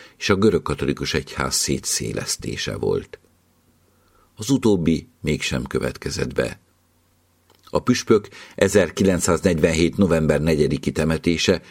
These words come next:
gyásznap volt egész Kárpátalja számára. Az ungvári görögkatolikus katedrális kriptájában temették el. Jelenleg földi maradványait a templomban találjuk. Pénteken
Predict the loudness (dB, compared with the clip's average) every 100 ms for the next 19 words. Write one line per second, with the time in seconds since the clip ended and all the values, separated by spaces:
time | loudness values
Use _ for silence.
0 | -10 0 0 0 -2 -4 -2 0 2 0
1 | -2 -2 -2 -4 -6 -8 -10 -6 -2 -2
2 | -2 -4 -4 -4 -2 -2 -2 -6 _ _
3 | _ _ -4 0 4 6 6 4 4 4
4 | 4 0 -6 -4 -4 -4 -2 -2 -2 -2
5 | 0 0 -2 -4 -4 -8 -6 -4 -2 -4
6 | -6 -6 -4 -6 -8 -10 -8 -4 -4 -2
7 | -2 -4 _ _ _ _ _ _ _ _
8 | _ 0 2 4 2 2 2 0 -4 2
9 | 4 4 2 0 0 0 -2 -2 -2 -2
10 | -4 -8 -16 -6 -6 -4 -6 -6 -6 -10
11 | -8 -6 -4 -4 -6 -8 -16 -20 _ _
12 | _ _ _ _ _ _ _ _ _ _
13 | _ _ _ _ _ _ _ _ _ _
14 | 2 2 0 0 -2 -2